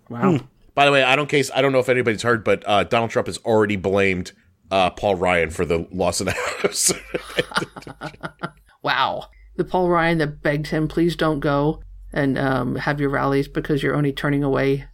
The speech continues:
Speaker 1: the moderate voters." That Paul Ryan? <laughs>
Speaker 3: Yeah. I mean,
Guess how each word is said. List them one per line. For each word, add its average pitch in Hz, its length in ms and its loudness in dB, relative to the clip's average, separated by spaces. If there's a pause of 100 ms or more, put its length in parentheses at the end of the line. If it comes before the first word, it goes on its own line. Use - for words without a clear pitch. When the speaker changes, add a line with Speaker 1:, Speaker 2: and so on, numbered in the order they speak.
(100)
Speaker 1:
the 156 60 -4
moderate 139 320 0
voters." 147 400 -2 (400)
That - 160 -4
Paul 156 180 0
Ryan? 156 340 0
<laughs> - 580 -14
Speaker 3:
Yeah. 101 160 0 (360)
I 160 80 4
mean, 180 180 2